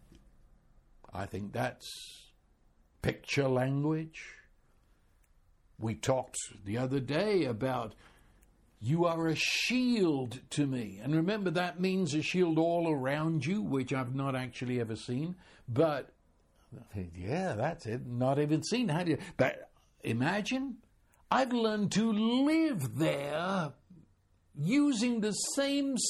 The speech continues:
symbol picture as God does.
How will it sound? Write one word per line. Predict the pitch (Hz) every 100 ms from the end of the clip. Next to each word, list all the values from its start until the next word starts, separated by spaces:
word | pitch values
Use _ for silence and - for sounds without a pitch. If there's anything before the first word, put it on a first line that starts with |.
| -
symbol | 277 277 233 262 247 - -
picture | 269 - - 202 190 175
as | 180 143
God | 123 202 202 196 139
does. | 139 113 87 80 - -